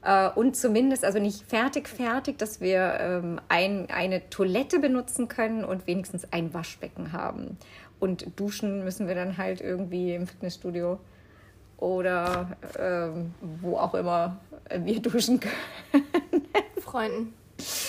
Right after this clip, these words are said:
Speaker 1: Genau, das war so meine, oder ist meine Herausforderung. Aber ganz ehrlich, ähm, es gibt wesentlich schlimmere Sachen, als dass man verlängern muss. Und vor allen Dingen, ich meine, du hast Ferien, ich hab den Luxus, dass ich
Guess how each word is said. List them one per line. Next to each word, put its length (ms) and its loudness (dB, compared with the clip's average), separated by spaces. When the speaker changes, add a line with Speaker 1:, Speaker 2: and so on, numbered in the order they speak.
Speaker 1:
Genau, 440 0
das 140 -10
war 180 6
so 120 0
meine, 420 -2
oder 200 0
ist 120 -6
meine 200 2
Herausforderung. 560 0
Aber 180 6
ganz 220 2
ehrlich, 560 0
ähm, 560 0
es 200 2
gibt 400 -8
wesentlich 500 2
schlimmere 320 0
Sachen, 360 0
als 280 0
dass 140 -2
man 120 -2
verlängern 420 -2
muss. 260 -4
Und 140 -6
vor 120 -4
allen 160 -2
Dingen, 160 -4
ich 180 -8
meine, 160 -2
du 140 -2
hast 220 -2
Ferien, 340 -2
ich 180 -10
hab 100 -6
den 160 0
Luxus, 360 -6
dass 200 -10
ich 240 -8